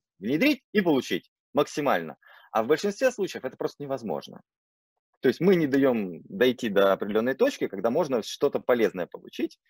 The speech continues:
потому что мы не являемся непосредственным участником или начинаем лезть в это участие и, в общем-то, дальше мешаем людям работать.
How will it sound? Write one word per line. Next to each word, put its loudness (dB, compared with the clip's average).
потому 2
что -4
мы -2
не -4
являемся -4
непосредственным -6
участником -6
или -4
начинаем -2
лезть 2
в -8
это -10
участие -6
и, -10
в -10
общем-то, -10
дальше 0
мешаем -2
людям -4
работать. -4